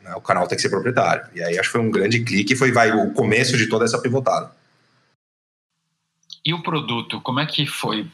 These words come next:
Speaker 2: o processo de desenvolver a linha, né? Porque essa foi, acho que, uma das coisas que mais chamou a atenção, é, do lado de cá, né? Quando a gente começou a conversar. É, qual que foi o processo? É, o que que vocês aprenderam, né, em, em,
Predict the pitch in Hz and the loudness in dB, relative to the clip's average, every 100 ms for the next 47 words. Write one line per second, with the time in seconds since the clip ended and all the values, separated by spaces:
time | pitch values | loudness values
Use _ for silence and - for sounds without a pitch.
0 | _ 117 - 120 107 - 107 107 - 110 | _ -14 -6 -2 0 2 2 2 0 0
1 | - 110 104 101 101 98 95 95 95 - | 2 2 0 -2 -2 -2 -2 -4 -8 -20
2 | _ _ _ _ _ _ _ _ - - | _ _ _ _ _ _ _ _ -14 -12
3 | - 110 123 127 117 110 101 117 113 113 | -6 -2 2 2 2 0 0 2 2 4
4 | 110 107 104 101 107 - 110 113 117 147 | 2 2 2 2 2 2 2 2 2 0
5 | - 120 - 120 113 104 117 110 110 - | 0 0 2 2 2 0 0 -2 0 2
6 | 113 123 131 131 120 117 - 113 - 110 | 4 6 6 4 4 2 2 2 2 4
7 | 113 110 104 98 95 _ _ - - _ | 4 4 2 -2 -6 _ _ -20 -20 _
8 | _ _ - 101 110 113 117 113 113 - | _ _ 0 2 2 4 6 6 4 4
9 | 113 110 110 110 107 107 - 113 110 - | 4 6 4 2 4 4 4 2 2 2
10 | 113 - 104 113 - 107 98 98 - - | 2 2 2 2 2 6 6 4 -2 -2
11 | 101 98 139 - - 262 - 175 - - | -2 2 0 0 0 0 2 2 4 4
12 | 123 123 - - 117 113 110 98 - - | 4 6 4 4 2 -2 -4 -6 -10 -20
13 | - _ _ - 98 98 98 95 92 - | -20 _ _ -2 2 2 2 0 -2 -4
14 | - - - 113 - 135 127 135 120 110 | -10 -18 -2 2 4 4 4 4 4 4
15 | 117 123 120 113 110 113 113 110 107 117 | 4 4 4 4 4 4 4 4 2 2
16 | 120 113 | 2 2